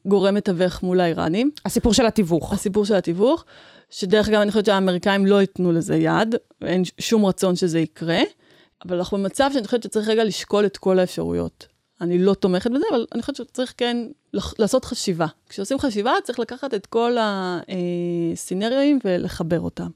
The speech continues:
Speaker 1: אולי צריך לחשוב, אולי מבחינת עזה, מה סין יכולה לתת לעזה, מה קורה ביום שאחרי. צריך להבין את העלות מול תועלת של הדברים האלה. גם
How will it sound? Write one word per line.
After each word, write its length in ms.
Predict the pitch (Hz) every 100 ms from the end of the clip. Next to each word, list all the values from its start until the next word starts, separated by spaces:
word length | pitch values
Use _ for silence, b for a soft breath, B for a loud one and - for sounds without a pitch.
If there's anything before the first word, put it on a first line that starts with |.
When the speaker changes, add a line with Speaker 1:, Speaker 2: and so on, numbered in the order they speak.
| B B B B B B B -
Speaker 1:
אולי 280 | 214 220 226
צריך 140 | 233
לחשוב, 560 | 220 - 214 214 208 - -
אולי 200 | 196 190
מבחינת 320 | 185 226 226
עזה, 320 | - 359 233 170 165 -
מה 300 | 185 185 196
סין 300 | - 233 277
יכולה 220 | 269 202
לתת 260 | 185 175
לעזה, 320 | 180 185 175 170
מה 140 | 165
קורה 240 | - 190
ביום 240 | 196 196 202
שאחרי. 680 | 214 202 - 226 320 214 160 - B B B
צריך 160 | - 196
להבין 240 | 196 202
את 80 | 202
העלות 360 | 208 202 220 220
מול 140 | 220
תועלת 380 | - 262 320 311
של 120 | 220
הדברים 360 | 185 180 170 165
האלה. 140 | - - B B B B
גם 120 | 208